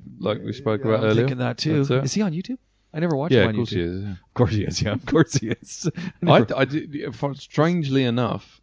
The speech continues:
Speaker 2: Is he a big
Speaker 1: the,
Speaker 2: on YouTube? I
Speaker 1: where,
Speaker 2: never, 'cause
Speaker 1: where
Speaker 2: I
Speaker 1: I
Speaker 2: never
Speaker 1: s-,
Speaker 2: watch him there. I only
Speaker 1: no,
Speaker 2: watch him on LinkedIn.
Speaker 1: but where I see him a lot of now, okay, I'll tell
Speaker 2: Yeah.
Speaker 1: you where I see him, on Insta Live.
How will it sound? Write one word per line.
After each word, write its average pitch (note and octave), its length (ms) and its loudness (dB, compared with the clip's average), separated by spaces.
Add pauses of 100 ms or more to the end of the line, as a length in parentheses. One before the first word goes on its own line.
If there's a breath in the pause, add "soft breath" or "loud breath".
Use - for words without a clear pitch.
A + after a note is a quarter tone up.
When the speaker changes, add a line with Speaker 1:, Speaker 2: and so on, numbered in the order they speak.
Speaker 2:
Is C3+ 120 -16
he C#3+ 60 -4
a C3 40 -4
big A2 140 -2
Speaker 1:
the, B2+ 80 6
Speaker 2:
on A#2+ 80 6
YouTube? A#2 520 2
I C3+ 40 4
Speaker 1:
where, C#3 140 10
Speaker 2:
never, C#3+ 100 8
'cause C3 80 -2
Speaker 1:
where - 180 8
Speaker 2:
I - 60 8
Speaker 1:
I - 40 8
Speaker 2:
never G3 140 8
Speaker 1:
s-, E3+ 60 8
Speaker 2:
watch A3 220 2
him A#2 60 -6
there. F#2+ 160 -6
I C3 60 0
only G3 160 4
Speaker 1:
no, D3+ 100 4
Speaker 2:
watch A2+ 220 4
him D#3 100 -2
on D#3+ 120 -2
LinkedIn. F3 360 -4
Speaker 1:
but B2 120 0
where C#3+ 220 4
I C#3 100 2
see C3+ 200 0
him B2 140 2
a A#2+ 40 4
lot A#2 200 4
of G#2+ 100 0
now, G#2+ 380 0
okay, A2 220 0
I'll G#2 80 2
tell C3 100 0
Speaker 2:
Yeah. B2+ 60 4
Speaker 1:
you A#2+ 80 4
where A2+ 120 6
I A#2 60 6
see A2+ 180 -4
him, G2+ 140 -6
on G#2 80 0
Insta A2 320 -2
Live. G2 420 0